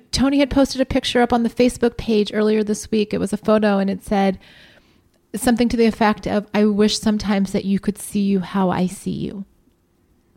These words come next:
Our spouses love us.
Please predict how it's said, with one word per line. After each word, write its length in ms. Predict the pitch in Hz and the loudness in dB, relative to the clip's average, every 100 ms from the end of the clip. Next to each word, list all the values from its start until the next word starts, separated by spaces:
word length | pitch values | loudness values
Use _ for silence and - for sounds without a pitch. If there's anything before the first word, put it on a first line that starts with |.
| _ _ _ _ _ _ _ _ _ _ _ _ _ _ | _ _ _ _ _ _ _ _ _ _ _ _ _ _
Our 200 | 247 254 | 0 0
spouses 680 | - - 202 - - 196 180 | -4 -8 -8 -10 -12 -12 -8
love 400 | 180 170 180 - | -6 -4 -6 -6
us. 580 | 165 - - - - | -10 -10 -14 -16 -16